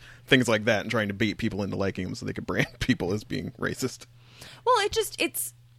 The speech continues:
Speaker 2: it's sad that so many, uh,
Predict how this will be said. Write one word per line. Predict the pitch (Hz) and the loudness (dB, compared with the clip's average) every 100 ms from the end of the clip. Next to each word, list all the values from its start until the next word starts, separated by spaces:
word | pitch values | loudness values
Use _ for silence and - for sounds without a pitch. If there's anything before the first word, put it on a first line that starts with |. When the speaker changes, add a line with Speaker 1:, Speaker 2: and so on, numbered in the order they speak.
| - - - - | -20 -18 -6 0
Speaker 2:
it's | 262 - | 0 0
sad | - 233 226 233 233 220 196 | -2 4 6 6 4 2 -2
that | 196 190 185 165 - - | 0 0 0 -4 -12 -16
so | - - 190 185 | -10 -4 -2 0
many, | 180 175 170 165 160 147 - - - | -2 -2 -2 -4 -4 -4 -6 -8 -8
uh, | 180 170 165 151 | -4 -2 -2 -4